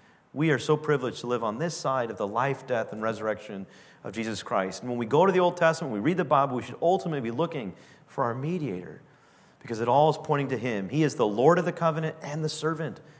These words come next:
of the covenant. He is true God, and he is true man, and he is righteous man, and he is our only mediator. And we ought to rejoice and celebrate that this Lord's Day and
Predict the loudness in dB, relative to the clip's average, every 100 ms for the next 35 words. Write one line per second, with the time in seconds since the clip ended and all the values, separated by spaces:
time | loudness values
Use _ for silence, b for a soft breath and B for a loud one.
0 | B -4 -4 -2 0 0 0 -4 -2 -2
1 | -2 -8 B B B -14 2 4 8 8
2 | 8 6 2 B B -4 -4 -4 -4 0
3 | 2 2 0 0 -4 -6 -4 -2 0 -4
4 | -6 -8 -8 -8 -12 B B B -14 -6
5 | -4 -2 -2 -2 -2 -2 -2 -4 -6 -4
6 | -4 -6 -10 B B B B B -6 0
7 | 2 2 -2 -6 -4 0 2 2 0 -8
8 | -2 0 2 2 0 0 -2 0 -2 -6
9 | -2 -2 -2 -4 -4 -6 B B B _
10 | -2 -2 -4